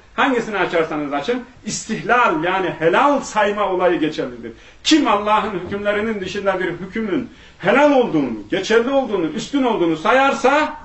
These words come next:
o kimse İslam dairesinden çıkar. Yok saymazsa, Allah'ın hükümlerine hükmetmese de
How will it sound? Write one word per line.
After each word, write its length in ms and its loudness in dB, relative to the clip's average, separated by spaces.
o 160 6
kimse 340 -4
İslam 320 -2
dairesinden 500 -2
çıkar. 240 -18
Yok 260 2
saymazsa, 880 2
Allah'ın 360 2
hükümlerine 560 -4
hükmetmese 760 0
de 240 2